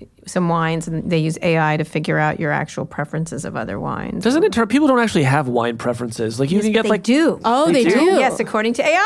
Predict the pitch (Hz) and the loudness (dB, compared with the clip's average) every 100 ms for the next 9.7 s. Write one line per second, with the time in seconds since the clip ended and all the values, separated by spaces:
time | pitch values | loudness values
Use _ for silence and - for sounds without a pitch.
0 | 480 254 190 202 220 220 226 226 226 349 | 2 2 -2 -4 -6 -2 0 2 2 2
1 | 285 185 208 196 220 220 233 233 214 226 | 2 0 0 0 0 -2 -2 -2 0 0
2 | 220 214 226 254 330 214 - 247 220 180 | 0 0 0 2 2 0 -2 0 0 -2
3 | 202 233 233 208 208 180 175 180 185 - | -2 -2 -2 -2 -2 -2 0 0 -2 -2
4 | 185 175 196 196 196 208 214 214 208 220 | 0 2 0 0 -2 -2 -2 -2 -2 -2
5 | 226 175 170 - - - 185 185 180 185 | -2 -4 -6 -8 -8 -2 -2 -2 -4 -2
6 | 180 175 - 185 185 180 160 - 165 - | -2 -4 -4 -4 -2 -4 -6 -8 -8 -10
7 | - - - 151 180 - - 180 185 185 | -12 -10 -4 -2 -2 -6 -6 -4 -2 -2
8 | 196 190 202 196 214 214 247 247 - - | -4 -4 -4 -2 0 -2 -4 -8 -18 -20
9 | - - - 202 190 185 | -20 -18 -4 -2 0 0